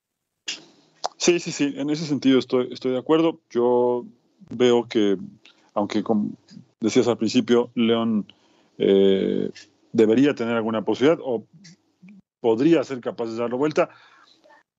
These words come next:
Coincido una parte contigo, pero si revisamos algo que ya habíamos platicado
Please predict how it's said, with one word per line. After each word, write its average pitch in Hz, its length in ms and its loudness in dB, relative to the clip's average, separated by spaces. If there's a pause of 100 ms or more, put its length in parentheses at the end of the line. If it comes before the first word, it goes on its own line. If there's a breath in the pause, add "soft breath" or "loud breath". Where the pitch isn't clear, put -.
(200)
Coincido 208 540 0
una 180 160 -2
parte 196 320 -2
contigo, 196 500 -6 (540)
pero 135 580 0
si 139 260 -12 (220)
revisamos 143 640 0
algo 156 260 2
que 127 120 -6
ya 135 120 2
habíamos 135 240 -2
platicado 117 580 0